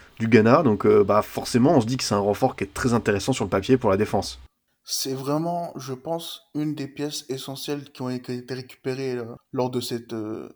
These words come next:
Speaker 2: vague de nouveaux, de nouvel arrivants, parce qu'il y avait énormément de discussions sur le, la défense, mais surtout, il y a eu énormément de changements au cours des dernières années, que ce soit avec, euh, la, la paire, euh, Djikou, euh, Djikou Mensah, la paire, euh,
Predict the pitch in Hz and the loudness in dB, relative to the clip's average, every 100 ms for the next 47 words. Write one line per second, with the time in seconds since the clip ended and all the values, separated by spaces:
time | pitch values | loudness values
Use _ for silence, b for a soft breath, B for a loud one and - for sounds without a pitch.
0 | - 123 131 123 123 123 120 120 117 110 | -20 -6 -6 -4 -8 -8 -8 -8 -10 -12
1 | 127 131 123 123 135 160 175 _ _ - | -12 -8 -6 -6 -8 -12 -14 _ _ -10
2 | 123 - 147 147 127 143 135 131 135 147 | -10 -8 -4 -4 -6 -4 -2 -2 -4 -2
3 | 147 147 160 139 139 - 135 156 165 - | -2 -2 -4 -8 -10 -12 -12 -8 -8 -10
4 | - 139 135 131 127 127 - _ _ - | -8 -6 -4 -4 -4 -6 -8 _ _ -14
5 | 127 131 - 160 - - - _ _ _ | -10 -10 -8 -8 -8 -16 -20 _ _ _
6 | _ - 123 - 135 165 160 131 - 143 | _ -8 -6 -6 -6 -6 -4 -6 -2 -2
7 | 147 151 147 139 135 147 147 139 127 123 | -2 -4 -4 -6 -4 -4 -4 -6 -6 -4
8 | 123 123 127 120 120 b b b b b | -4 -4 -6 -8 -12 b b b b b
9 | - 120 - 127 123 123 123 120 120 117 | -12 -10 -4 -2 -2 -4 -4 -2 -4 -6
10 | - 120 117 123 120 127 123 127 123 131 | -6 -6 -4 -6 -4 -6 -4 -6 -8 -12
11 | - 147 147 147 _ - 120 117 120 123 | -10 -8 -8 -10 _ -6 -4 -4 -6 -10
12 | 127 143 131 127 131 147 156 156 127 - | -8 -6 -4 -6 -4 -2 0 -2 -6 -6
13 | 135 120 117 | -6 -4 -4